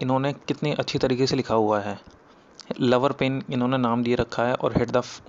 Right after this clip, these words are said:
follow button, turn on post notification, keep supporting D M for the paid promotion। तो आपको इस तरीके से कुछ डिस्क्रिप्शन अपना दे के रखना है पेज में। ओके, अब इसके बाद आपको क्या करना है, देखिए,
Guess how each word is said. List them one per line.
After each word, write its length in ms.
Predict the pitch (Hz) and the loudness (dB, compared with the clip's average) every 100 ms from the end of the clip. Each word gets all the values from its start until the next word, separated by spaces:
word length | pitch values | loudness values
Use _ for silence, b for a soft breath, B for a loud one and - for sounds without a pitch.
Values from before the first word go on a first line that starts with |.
| 131 117 | -4 0
follow 320 | 117 117 123 | 2 2 2
button, 340 | 113 120 123 120 | 0 0 -2 0
turn 220 | 123 123 | -2 0
on 180 | 123 123 | -2 -2
post 260 | - 127 - | -4 -4 0
notification, 600 | 117 117 113 117 - 131 | 0 0 -2 -2 -2 -4
keep 280 | - 123 - | -4 -2 -2
supporting 420 | 127 117 131 123 | 0 0 0 0
D 180 | 113 113 | 0 0
M 120 | 120 | 0
for 120 | 120 113 | 0 0
the 120 | 139 | 0
paid 220 | 123 107 | 0 0
promotion। 500 | - 117 107 - 113 | -2 -2 -4 -6 -2
तो 80 | 139 | 0
आपको 280 | 135 - 147 | 0 2 0
इस 140 | 131 - | 0 -2
तरीके 260 | 123 123 | -4 -2
से 100 | 127 | -2
कुछ 140 | 131 120 | -2 -2
डिस्क्रिप्शन 480 | 117 - 120 135 | -2 -4 -6 -4
अपना 400 | 123 - 131 135 - | -4 -4 -2 -2 -2
दे 140 | 123 | -2
के 100 | - | -2
रखना 240 | - - | -6 -8
है 60 | 113 | -8
पेज 220 | 120 110 | -4 -4
में। 140 | 101 104 | -4 -4
ओके, 280 | 127 120 107 B B B B B B - | -4 -2 -4 B B B B B B 0
अब 180 | 147 147 | 0 2
इसके 240 | 143 - 151 | 0 2 2
बाद 200 | 139 139 | 4 2
आपको 180 | 139 | 2
क्या 180 | 143 123 | 0 2
करना 200 | 120 120 | 2 0
है, 60 | 123 | 0
देखिए, 320 | 110 117 101 | 0 -2 -6